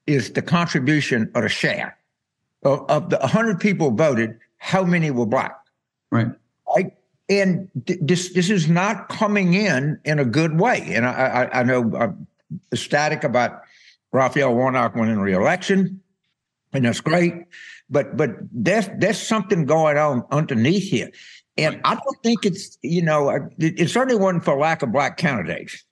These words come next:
Speaker 1: That, that, that we can scratch off. It ha-, it could have something to do with some of these voter suppression laws,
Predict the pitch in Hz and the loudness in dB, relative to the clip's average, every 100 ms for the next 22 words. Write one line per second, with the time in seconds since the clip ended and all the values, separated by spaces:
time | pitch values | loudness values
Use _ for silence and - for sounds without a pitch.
0 | - 120 98 156 123 147 160 123 123 123 | -4 -2 0 0 0 -2 -2 -2 -2 0
1 | 104 - 107 92 - 123 120 107 131 127 | -2 -2 -2 -2 0 0 0 0 -2 -2
2 | 120 - 165 156 190 180 196 185 175 160 | -2 0 0 2 0 0 -4 -2 0 0
3 | 165 165 165 - - - _ _ _ 139 | 2 0 -2 -14 -20 -20 _ _ _ -2
4 | 127 156 156 127 151 139 - 202 247 202 | 0 0 0 2 2 0 0 0 0 0
5 | 175 175 | 0 0